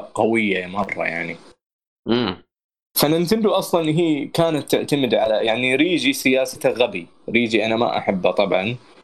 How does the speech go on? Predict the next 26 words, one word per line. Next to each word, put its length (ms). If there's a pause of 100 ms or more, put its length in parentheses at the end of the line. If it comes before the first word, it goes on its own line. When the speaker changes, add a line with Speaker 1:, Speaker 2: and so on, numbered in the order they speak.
(280)
Speaker 1:
كثير 280
يعني 280
ناس 420
يقولون 400
لي: 120
Speaker 2:
أوكي. 140
Speaker 1:
"كيف 220
تسبه 540
وكيف 380
كذا؟" 300
أنا 160
ريجي 240
ما 200
أحبه. 360 (300)
كان 280
سياسته 880 (260)
إنه 240
ألعاب 280
نينتندو 460
أهم 280
شيء، 260
ألعاب 220
الطرف 420
الثالث 320
برا. 440 (520)
طبعًا 200